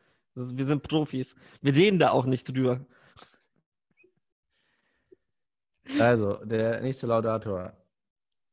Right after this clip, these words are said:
Speaker 2: Hört ihr ihn schon? Er kommt, er kommt von, äh, mit, mit leisen,
Speaker 1: <laughs>
Speaker 2: auf leisen Sohlen.
Speaker 1: Von weit, weit
Speaker 2: Ja.
Speaker 1: her.
Speaker 2: Angetrapst. Es ist tatsächlich aus Berlin, Ali Boumaier.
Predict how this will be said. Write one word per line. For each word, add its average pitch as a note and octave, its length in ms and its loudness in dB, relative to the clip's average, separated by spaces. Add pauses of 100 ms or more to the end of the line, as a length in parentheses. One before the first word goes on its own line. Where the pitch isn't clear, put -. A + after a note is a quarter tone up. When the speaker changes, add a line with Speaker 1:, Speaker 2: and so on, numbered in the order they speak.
(2000)
Speaker 2:
Hört B2+ 200 -4
ihr D#3+ 80 -2
ihn E3 80 -2
schon? F3+ 380 -4 (460)
Er G#2 120 -8
kommt, C3 340 -4
er - 140 -12
kommt - 280 -8
von, A2+ 360 -6
äh, G2+ 200 -8
mit, G#2+ 220 -8
mit G#2+ 120 -4
leisen, A#2+ 680 -2
Speaker 1:
<laughs> F#3 180 -4
Speaker 2:
auf G#2 140 -8
leisen A2+ 340 -2
Sohlen. C3 520 -4 (320)
Speaker 1:
Von - 420 -10
weit, G3 260 -4
weit F#3+ 200 -2
Speaker 2:
Ja. G3 140 2
Speaker 1:
her. E3+ 240 -2 (480)
Speaker 2:
Angetrapst. A2+ 640 -10
Es F#2+ 160 -12
ist A2+ 160 -10
tatsächlich G2+ 640 -8 (200)
aus B2+ 200 0
Berlin, G#2+ 460 -2 (340)
Ali G#2 220 -2
Boumaier. F#2 440 -4